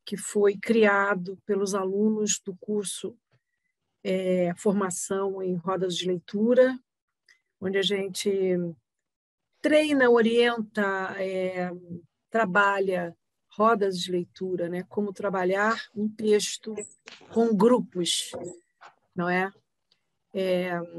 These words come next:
é, é uma formação, mas é uma, é uma formação, é, muito ampla, não é? Pra quem deseja de trabalhar com grupos de leitura,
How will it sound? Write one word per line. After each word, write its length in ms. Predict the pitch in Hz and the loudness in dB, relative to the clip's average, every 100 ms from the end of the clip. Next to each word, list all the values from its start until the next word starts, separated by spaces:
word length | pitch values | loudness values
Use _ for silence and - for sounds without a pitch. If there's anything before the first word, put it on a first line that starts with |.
| 165 - _ _ _ _ _ _ _ _ _ _ - | -14 -14 _ _ _ _ _ _ _ _ _ _ -6
é, 220 | 240 - | -4 0
é 60 | 254 | 2
uma 200 | 262 240 | 2 0
formação, 1040 | - 254 240 220 - - 233 254 277 277 _ _ _ | 4 4 4 0 0 2 4 4 2 -6 _ _ _
mas 360 | 202 208 214 190 | -8 -2 0 2
é 80 | 220 | 2
uma, 140 | 220 | 0
é 140 | - 202 | -2 -4
uma 200 | 208 208 | -4 -6
formação, 760 | 214 208 208 - 220 220 226 - - | -6 -4 -6 -2 0 0 -4 -8 -8
é, 120 | 214 | -4
muito 500 | 208 240 247 277 - | 0 0 0 -4 -2
ampla, 800 | - 226 214 190 - 180 165 165 _ _ _ | 2 2 2 0 -4 -2 -2 -4 _ _ _
não 160 | 165 160 | -10 -4
é? 200 | 180 175 | -4 -4
Pra 200 | - 180 | -8 -8
quem 240 | 190 208 | -4 0
deseja 600 | 208 202 180 208 240 220 202 | 2 2 4 4 4 4 -2
de 100 | 208 - _ - | -10 -18 _ -2
trabalhar 540 | 247 254 240 202 190 | 0 2 2 2 -2
com 220 | 185 196 | -4 -4
grupos 320 | 180 180 185 170 | -4 -4 -6 -8
de 100 | 170 | -6
leitura, 560 | 175 - 185 202 214 | -6 -6 -2 -2 -2